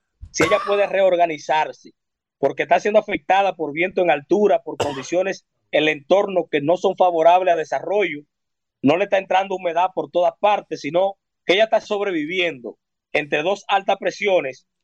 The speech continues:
más los vientos en altura, o sea, le está recibiendo golpes por todos los lados y no puede, eh, organizarse y desarrollarse.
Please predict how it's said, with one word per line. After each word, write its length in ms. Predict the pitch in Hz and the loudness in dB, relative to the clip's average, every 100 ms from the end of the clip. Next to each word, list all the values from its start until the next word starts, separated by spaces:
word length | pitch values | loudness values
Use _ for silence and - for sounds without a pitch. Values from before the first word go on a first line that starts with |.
| _ | _
más 420 | - 147 175 175 - | -6 0 2 0 -4
los 140 | 151 | -2
vientos 300 | 160 190 202 | 0 0 0
en 60 | 202 | 0
altura, 520 | 185 - 175 143 131 | 0 0 2 2 0
o 340 | _ _ _ - | _ _ _ 4
sea, 140 | 175 | 4
le 60 | 170 | 4
está 340 | - _ 190 | -6 _ 0
recibiendo 480 | 233 226 220 233 220 | 0 -4 -2 0 2
golpes 300 | 220 220 208 | 2 0 0
por 160 | 202 185 | -4 -2
todos 240 | 208 220 | 0 0
los 160 | 202 175 | 0 0
lados 340 | 175 143 131 _ _ _ - | 0 0 -4 _ _ _ -4
y 120 | 170 | -2
no 160 | 175 202 | 0 -4
puede, 520 | 202 202 196 190 - _ _ - | -2 -2 0 -4 -8 _ _ -4
eh, 380 | 156 151 143 - _ _ - | -4 -2 -6 -8 _ _ 0
organizarse 880 | 139 165 165 156 139 175 180 180 170 | 2 4 2 0 0 2 2 0 -4
y 40 | |
desarrollarse. 800 | 165 156 156 127 127 117 - - | -4 -2 -2 -2 -2 -4 -4 -20